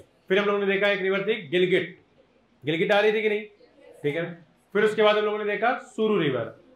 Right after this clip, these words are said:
Suru River आ रही थी, लेफ्ट tributary है Indus की, और इस पर कौन सा शहर है? Kargil। कौन सा है? Kargil। उसके बाद हम लोगों ने देखा Jaskar River,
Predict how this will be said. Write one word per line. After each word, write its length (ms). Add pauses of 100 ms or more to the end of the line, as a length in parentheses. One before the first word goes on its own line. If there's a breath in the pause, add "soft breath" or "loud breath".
(140)
Suru 180
River 420 (260)
आ 120
रही 180
थी, 100
लेफ्ट 320
tributary 420
है 100
Indus 220
की, 340 (180)
और 120
इस 80
पर 180
कौन 220
सा 180
शहर 240
है? 260 (300)
Kargil। 440 (240)
कौन 180
सा 140
है? 280 (240)
Kargil। 420 (320)
उसके 240
बाद 520
हम 100
लोगों 140
ने 80
देखा 540 (140)
Jaskar 520
River, 400